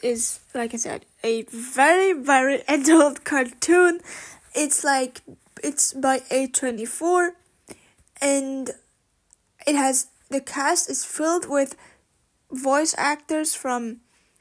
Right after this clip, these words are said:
Rick and Morty, Big Mouth, um, Family Guy,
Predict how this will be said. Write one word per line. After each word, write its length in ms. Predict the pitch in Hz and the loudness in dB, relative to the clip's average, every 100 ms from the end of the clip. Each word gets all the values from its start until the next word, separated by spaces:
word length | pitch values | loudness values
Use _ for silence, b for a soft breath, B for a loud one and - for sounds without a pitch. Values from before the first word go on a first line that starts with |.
| b b _ | b b _
Rick 260 | 240 285 302 | -4 -2 -2
and 180 | 302 311 | -4 -2
Morty, 680 | 311 302 294 277 233 220 - | -2 -2 -2 -4 -6 -8 -8
Big 220 | - 311 311 | -4 -4 -2
Mouth, 800 | 277 233 220 208 202 208 - - b b b b b b b - | -2 0 0 -2 -4 -8 -14 -20 b b b b b b b -6
um, 360 | 226 196 175 | -6 -6 -8
Family 480 | 220 320 359 320 294 | -2 -2 0 -2 -4
Guy, 880 | 240 269 240 226 214 202 190 190 - | -4 -2 0 0 -2 -6 -8 -8 -10